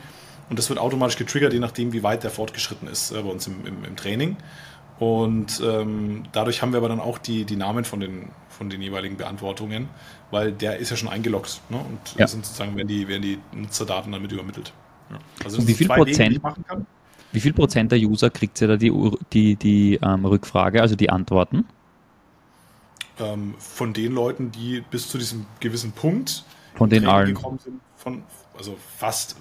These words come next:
Speaker 1: nicht, nicht hundert Prozent alle,
Speaker 2: Ja, ja,
Speaker 1: ein paar
Speaker 2: hundert Prozent
Speaker 1: Leute, die
Speaker 2: ist nie.
Speaker 1: es dann trotzdem machen, aber wir kündigen das auch an im, im, äh, bei uns im, im
Speaker 2: Mhm.
Speaker 1: Training, dass wir
Speaker 2: Ja.
Speaker 1: sozusagen hier, wir haben extra Video, wo wir sagen, okay, pass auf,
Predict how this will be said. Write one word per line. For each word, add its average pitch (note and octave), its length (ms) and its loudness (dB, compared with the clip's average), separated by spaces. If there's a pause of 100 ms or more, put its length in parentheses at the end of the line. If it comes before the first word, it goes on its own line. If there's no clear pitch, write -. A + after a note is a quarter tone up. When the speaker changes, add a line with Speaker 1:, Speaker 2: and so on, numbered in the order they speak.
(140)
Speaker 1:
nicht, A2 240 -8
nicht - 180 -10
hundert D3+ 220 2
Prozent C3+ 320 -2
alle, D3 240 4
Speaker 2:
Ja, G2 140 8
ja, F#2 80 0
Speaker 1:
ein F2+ 60 -4
paar - 260 -18
Speaker 2:
hundert A2+ 180 10
Prozent G2 200 4
Speaker 1:
Leute, F#2 100 -2
die A#2 40 -6
Speaker 2:
ist A2 120 -10
nie. G2 100 -6
Speaker 1:
es - 80 -18
dann A2+ 80 -12
trotzdem B2 260 -4
machen, A#2 120 -6
aber A#2 120 -4
wir B2 80 -2
kündigen F#3+ 320 -4
das D3+ 120 -4
auch C3 160 -8
an D3+ 240 -2
im, B2 260 -8 (100)
im, A2+ 300 -10
äh, G#2 100 -10
bei G#2 120 -8
uns A#2+ 180 -6
im, A#2 160 -6
im A2 140 4
Speaker 2:
Mhm. G2 60 6
Speaker 1:
Training, A2+ 400 -2 (400)
dass A2 120 -6
wir G#2 80 4
Speaker 2:
Ja. G2 220 6
Speaker 1:
sozusagen B2 420 0
hier, C3+ 300 -2
wir B2+ 80 0
haben C3+ 80 -4
extra C#3+ 260 -4
Video, D3+ 220 -2
wo C#3 100 -4
wir C3 80 -4
sagen, B2+ 220 -2
okay, B2+ 160 -8
pass A#2 140 -6
auf, E3 300 -4